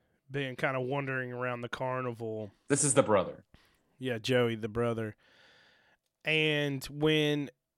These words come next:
Speaker 1: it really goes nowhere, he's standing out there, everybody's gone, he's wandering around, and
Speaker 2: Why has nobody
Speaker 1: he
Speaker 2: grabbed this kid also? Park's closed.
Speaker 1: Right.
Speaker 2: Park's
Speaker 1: Right.
Speaker 2: closed.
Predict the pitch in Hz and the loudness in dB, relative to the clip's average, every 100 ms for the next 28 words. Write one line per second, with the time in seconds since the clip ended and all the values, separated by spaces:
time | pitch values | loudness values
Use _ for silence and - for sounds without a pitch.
0 | _ _ - 170 160 214 220 160 180 151 | _ _ -6 -2 2 4 6 6 6 6
1 | 143 147 139 113 87 - _ _ _ _ | 6 6 6 2 -4 -12 _ _ _ _
2 | - 139 - - 170 170 175 170 170 160 | -10 -6 -4 2 6 6 6 4 4 6
3 | 165 160 160 165 175 160 120 127 127 135 | 6 4 2 2 2 2 -2 0 2 2
4 | 135 127 117 123 113 113 131 147 143 147 | 2 0 -4 -8 -10 -6 -4 -2 -2 -2
5 | 147 127 120 120 120 117 113 101 - - | -4 -4 -4 -4 -4 -6 -8 -12 -16 -20
6 | - - - 233 294 247 269 247 226 165 | -20 -20 6 12 12 12 12 12 12 12
7 | 202 180 170 - 165 151 127 139 147 - | 12 12 8 8 8 10 10 12 10 10
8 | 113 92 80 - 208 226 - 180 226 165 | 8 8 0 8 8 8 8 12 12 12
9 | 104 - - - 214 220 - 180 185 143 | 6 -8 -20 6 8 8 8 10 10 8
10 | - | 0